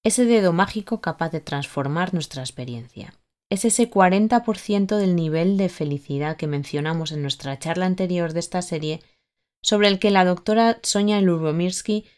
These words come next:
nos explica que tenemos el cien por cien del control.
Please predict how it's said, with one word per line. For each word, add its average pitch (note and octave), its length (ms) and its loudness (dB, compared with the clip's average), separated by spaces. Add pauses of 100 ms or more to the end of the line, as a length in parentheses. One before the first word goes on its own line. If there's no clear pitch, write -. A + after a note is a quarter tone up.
(180)
nos F#3+ 180 -2
explica A#3+ 440 -2
que G#3+ 100 -8
tenemos G#3+ 400 0
el F3+ 140 2
cien G#3 420 2
por F#3 180 2
cien F3 300 -2
del D#3 160 -4
control. B2+ 520 -10